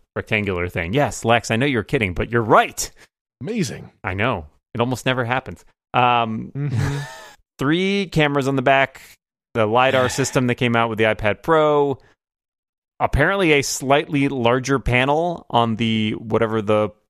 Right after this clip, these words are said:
Speaker 1: Max version is. And then it says Apple is investigating removing the notch, but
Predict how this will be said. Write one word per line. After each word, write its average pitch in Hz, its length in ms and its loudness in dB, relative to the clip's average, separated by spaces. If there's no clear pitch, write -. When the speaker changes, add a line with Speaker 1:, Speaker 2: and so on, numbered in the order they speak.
Speaker 1:
Max 113 840 -2
version 131 460 -2
is. 147 500 -4
And 131 160 2
then 143 260 2
it 170 100 -2
says 240 260 4
Apple 175 280 2
is 135 60 0
investigating 127 580 2
removing 120 520 0
the 104 120 0
notch, 101 580 -2
but - 320 0